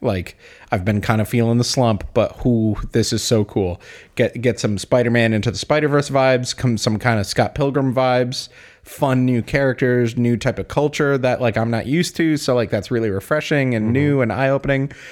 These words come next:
Speaker 1: Episode two, wow, this is so fun. I'm gonna have so much fun with this se-, season.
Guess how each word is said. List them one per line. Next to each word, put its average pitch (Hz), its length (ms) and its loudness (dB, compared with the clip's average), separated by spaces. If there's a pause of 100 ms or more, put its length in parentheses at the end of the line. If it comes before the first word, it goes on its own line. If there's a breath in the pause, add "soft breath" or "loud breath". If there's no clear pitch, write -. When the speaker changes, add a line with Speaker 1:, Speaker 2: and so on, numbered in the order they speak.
(140 loud breath)
Speaker 1:
Episode 131 440 0
two, 139 320 2
wow, 123 340 0
this 113 240 -2
is - 80 -2
so 120 220 0
fun. 101 200 0
I'm 104 140 -2
gonna 131 140 0
have 123 160 -2
so 131 100 0
much 117 160 -2
fun 131 180 0
with 123 140 0
this 127 160 -2
se-, 127 300 -2
season. 113 480 0